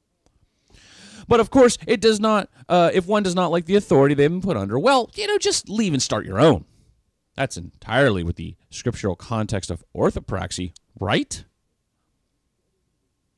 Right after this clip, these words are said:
It seems that division is easy, but unity is hard.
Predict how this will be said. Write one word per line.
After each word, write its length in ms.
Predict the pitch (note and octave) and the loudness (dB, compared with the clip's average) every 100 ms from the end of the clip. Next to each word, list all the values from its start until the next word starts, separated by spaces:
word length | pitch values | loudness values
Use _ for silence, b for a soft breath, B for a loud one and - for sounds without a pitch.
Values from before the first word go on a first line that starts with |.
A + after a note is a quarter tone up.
| _ _ B B B B B F3+ F#3 | _ _ B B B B B -20 -2
It 140 | A3+ - | -2 -2
seems 380 | - F3 D3 | -4 -2 0
that 180 | B2+ A2 b - | 0 -2 b -2
division 500 | F3 F#3 F3 D#3 C#3 | 2 4 4 2 0
is 220 | A#2+ - - | -2 -6 -4
easy, 680 | E3 F#3 E3 D3 G2 - _ _ _ _ _ _ _ | 0 4 4 4 2 -2 _ _ _ _ _ _ _
but 120 | - A3+ | -10 -2
unity 440 | C#4+ C#4+ A3+ G3 | 2 4 4 0
is 100 | D3+ | 0
hard. 800 | C#3 - A#3+ C4+ C4 C#3 F2+ D2+ | -4 -6 -2 4 4 4 0 -8